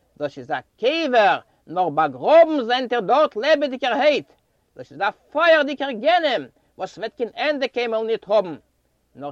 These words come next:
איז א גיהנום אן א טויט. און גאט זאגט מיר: איצט גיי אראפ צום טעפערס הויז און קויף א טאפ.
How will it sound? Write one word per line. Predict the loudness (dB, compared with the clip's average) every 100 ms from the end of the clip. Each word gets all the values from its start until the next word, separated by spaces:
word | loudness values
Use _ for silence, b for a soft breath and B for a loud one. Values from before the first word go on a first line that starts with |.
| -12
איז | -8
א | -8
גיהנום | -4 0 0 -2 -6 -2
אן | 2
א | 2
טויט. | 2 0 -2 _ _ _ _ _ _ _ _ _ _ _ _ _
און | -20 -20 -10
גאט | -6 -6
זאגט | -6 -12 -12
מיר: | -8 -6 -8 _ _ _ _ _ _ _ _ _ _ _ _ _ _ -6
איצט | -2 -2 -4 -12 -16
גיי | -6 2 4 4
אראפ | 6 4 2 _ _ _ _ _ _ _ _ _ _ _
צום | -16 -12 -10 -8
טעפערס | -4 -2 -2 -4 -6
הויז | -4 2 2 0 -6 -10
און | -10
קויף | -4 -4 -2
א | -2
טאפ. | 0